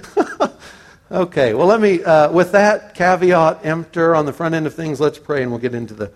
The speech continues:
Word this morning. Father, thanks again that your Spirit's in us and at work. I-, if this thing of growth and truth,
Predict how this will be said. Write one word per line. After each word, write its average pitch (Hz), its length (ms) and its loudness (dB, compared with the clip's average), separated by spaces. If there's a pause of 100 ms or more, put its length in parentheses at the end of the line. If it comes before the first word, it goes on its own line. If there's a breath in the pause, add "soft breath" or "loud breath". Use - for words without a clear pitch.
(360 soft breath)
Word 113 200 -6
this 113 200 -12
morning. 113 240 -8
Father, 156 300 -2
thanks - 560 -8
again 123 600 -4 (560 soft breath)
that 143 200 -4
your 175 140 -2
Spirit's 156 480 0
in 143 160 -2
us 139 180 -2
and 127 120 -6
at 120 100 -8
work. 151 560 0
I-, 143 60 -14
if 143 500 -8
this - 400 -8 (420 soft breath)
thing 175 200 -2
of 113 200 -4
growth 147 540 0
and 113 300 -10
truth, 160 760 -4